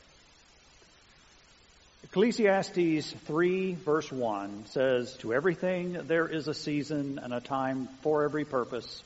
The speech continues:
under heaven." The thing about earworms is they are insidious. They seem to pop into your head when you least expect it.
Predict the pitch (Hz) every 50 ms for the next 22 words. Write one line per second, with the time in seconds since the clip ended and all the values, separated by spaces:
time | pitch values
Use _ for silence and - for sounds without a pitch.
0 | - - - 123 110 107 113 107 101 107 117 107 92 92 82 - - - - -
1 | - - - - - - - - - - - - - - - - - - - -
2 | - - - - - - - - - - - - - - - - - - - -
3 | - - - - - - - - - - - - - - - 175 190 180 - 269
4 | 277 302 311 302 302 277 214 226 185 165 208 202 202 196 180 170 - - - -
5 | - 190 202 196 196 170 139 123 120 113 98 90 - - - - - - - -
6 | - - - - - - - - - - - - - - 127 107 98 92 98 139
7 | 156 165 - - - - - - - - - - - - - - - - - -
8 | - - - - - 131 135 131 131 147 - 123 135 135 131 139 147 135 127 127
9 | 127 120 - - 147 120 117 98 98 - - - - - - - - - - -
10 | - - - - - - - - - - - - - - - - 143 - - 196
11 | 202 190 185 - - - 240 262 247 247 208 196 190 180 180 175 156 - - 190
12 | 175 139 101 92 95 92 - - 117 120 117 113 117 123 139 165 190 165 - -
13 | 156 - - - - 160 - - - - -